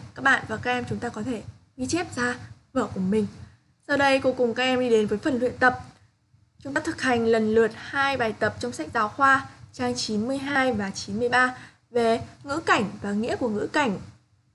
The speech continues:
của từ ngữ trong ngữ cảnh. Bài tập một, trang chín mươi hai với yêu cầu như sau. Giải thích nghĩa của các từ in đậm trong những dòng thơ sau. A. Mùa xuân người cầm súng,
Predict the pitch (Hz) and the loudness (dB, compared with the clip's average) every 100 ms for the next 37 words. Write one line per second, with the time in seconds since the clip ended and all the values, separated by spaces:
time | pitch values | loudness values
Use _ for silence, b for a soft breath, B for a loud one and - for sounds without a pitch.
0 | _ _ _ _ _ _ _ _ - 247 | _ _ _ _ _ _ _ _ 0 2
1 | 202 262 233 226 277 349 285 254 262 285 | 4 2 4 2 0 0 -2 -2 0 0
2 | 254 - - - _ _ _ _ 277 277 | 0 -4 -14 -20 _ _ _ _ 2 4
3 | 277 277 269 262 262 - - 302 - 254 | 2 0 4 6 4 0 -4 -2 -2 -6
4 | 277 - 294 277 220 247 254 254 226 240 | -8 -2 -2 0 0 0 0 0 0 -2
5 | 254 277 269 277 - - b b b b | -4 2 2 2 -6 -20 b b b b
6 | - _ _ 285 311 - 415 480 359 339 | -20 _ _ -2 2 2 0 -2 0 0
7 | 370 339 440 285 254 262 302 277 285 - | 0 -2 -2 2 4 2 2 2 2 -2
8 | 294 262 254 247 294 262 226 233 262 254 | -4 0 0 0 -2 -2 -2 -2 -2 0
9 | 269 269 262 - - - _ _ _ _ | 4 4 2 -10 -20 -20 _ _ _ _
10 | _ _ _ _ _ - 254 262 262 B | _ _ _ _ _ -2 0 0 -2 B
11 | B B - 311 311 440 403 359 302 262 | B B -2 0 2 4 2 2 2 2
12 | - 240 233 269 254 247 | 2 0 2 2 2 0